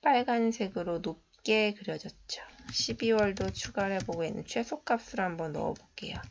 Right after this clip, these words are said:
팔십이라고 했더니 원래 최소값이었던 사월의 그래프가 파란색으로 변했고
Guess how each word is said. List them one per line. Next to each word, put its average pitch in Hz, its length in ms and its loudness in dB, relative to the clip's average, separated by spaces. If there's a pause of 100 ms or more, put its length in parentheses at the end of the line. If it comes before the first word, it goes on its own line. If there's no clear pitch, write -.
(600)
팔십이라고 - 1800 0
했더니 208 760 2 (720)
원래 233 580 10
최소값이었던 214 920 2
사월의 196 640 8
그래프가 - 680 -2
파란색으로 202 680 4
변했고 185 840 0